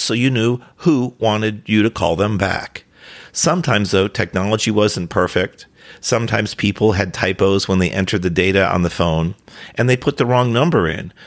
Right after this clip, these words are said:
so you would unknowingly type in and call back the wrong number. Other times, not all the digits showed up, so you didn't get the full message. That's a segue, though.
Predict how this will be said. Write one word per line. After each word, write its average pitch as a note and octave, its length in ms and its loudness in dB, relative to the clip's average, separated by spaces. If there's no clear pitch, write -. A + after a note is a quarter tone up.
so G2+ 220 2
you G#2+ 200 4
would B2 140 4
unknowingly F2 720 0
type F#2+ 340 -2
in A2 340 0
and G2 140 -4
call F#2+ 220 0
back F2+ 320 0
the G2+ 80 0
wrong A2+ 260 2
number. D#3 440 -2
Other G3+ 220 2
times, F#2 440 -4
not E3+ 160 0
all G3 120 -2
the A3 120 -2
digits A3 380 -4
showed E2 320 0
up, - 220 -4
so - 160 -2
you E3+ 60 0
didn't G3+ 240 0
get - 180 -4
the F#3+ 80 0
full F3+ 180 2
message. - 680 -2
That's - 200 0
a C3+ 60 4
segue, D#2+ 480 0
though. D2+ 260 -6